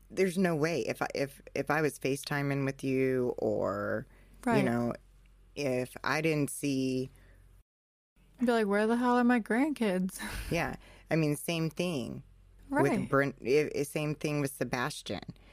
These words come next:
Speaker 1: If I would not have seen pictures, if I would not be able to see him, hear him,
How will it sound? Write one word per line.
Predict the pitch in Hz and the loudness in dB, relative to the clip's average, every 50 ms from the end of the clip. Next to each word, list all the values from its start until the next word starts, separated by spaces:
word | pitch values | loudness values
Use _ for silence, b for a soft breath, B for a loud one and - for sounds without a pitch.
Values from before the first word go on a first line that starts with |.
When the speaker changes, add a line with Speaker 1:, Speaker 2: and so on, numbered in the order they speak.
| b b - | b b -6
Speaker 1:
If | 135 - | -2 2
I | 147 147 | 2 2
would | 160 160 156 160 | 4 4 2 2
not | 151 151 143 135 131 131 139 143 - | 4 4 4 4 4 4 4 2 0
have | - 147 135 - | -2 -4 -6 -6
seen | - - - 143 120 | -6 -4 -2 -2 -2
pictures, | - - - - 147 - - - - 170 160 160 160 - | -4 -4 -6 -6 -6 -6 -4 -2 2 2 4 2 2 0
if | 143 - - | -4 -4 -2
I | 123 123 | -2 0
would | 120 120 123 120 | 0 0 0 0
not | 123 120 113 110 | 0 -2 -2 -2
be | - 117 | -4 -4
able | 113 113 110 107 | -4 -4 -4 -6
to | - - 104 | -8 -8 -10
see | - - - 147 147 | -8 -4 -2 -2 0
him, | 151 156 143 143 147 | 0 0 0 -2 -2
hear | 135 - - 143 139 147 | -2 0 2 2 2 2
him, | 139 147 143 143 143 143 147 | 2 0 0 0 0 0 -2